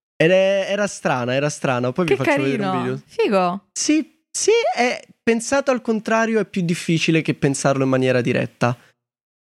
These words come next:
Speaker 1: E vi può sorprendere. Poi comunque di Tris hanno fatto duemila variazioni apposta per ovviare a questo deficit. Quelli, eh,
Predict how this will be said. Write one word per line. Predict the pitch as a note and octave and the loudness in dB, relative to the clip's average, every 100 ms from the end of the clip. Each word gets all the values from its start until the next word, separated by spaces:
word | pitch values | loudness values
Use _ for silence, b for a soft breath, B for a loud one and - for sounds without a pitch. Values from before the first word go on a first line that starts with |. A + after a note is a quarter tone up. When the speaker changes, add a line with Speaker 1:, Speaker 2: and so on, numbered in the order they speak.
| _ - | _ 2
Speaker 1:
E | F#3 | 4
vi | F3 G3+ | 4 2
può | G#3+ | 2
sorprendere. | G#3+ G#3+ - C3+ A#2+ A2+ - | 2 0 0 0 0 -4 0
Poi | G3+ | 2
comunque | G#3 F3 G#3 | 4 4 2
di | C#3+ | 2
Tris | C#3 F3 | 2 2
hanno | C#3+ B2+ | 2 0
fatto | C3 A#2 | -2 0
duemila | B2+ C3+ | 2 4
variazioni | B2+ B2+ A#2+ D3 | 4 2 0 0
apposta | B2 - C3 C#3 | 0 0 -2 0
per | C#3+ | 2
ovviare | C3 B2 B2+ C3+ C3 C3 C3 B2+ b b _ - | 0 0 0 2 2 0 -2 -4 b b _ -4
a | C3 | -2
questo | C#3+ - | 0 0
deficit. | B2+ D#3 - A#2 A#2+ - A#2 b b | 2 0 0 -4 -4 -4 -10 b b
Quelli, | - C3 C#3+ C#3 C#3 | 0 2 2 2 0
eh, | C#3+ C3+ C3 C3 C3+ | -2 -2 0 0 -2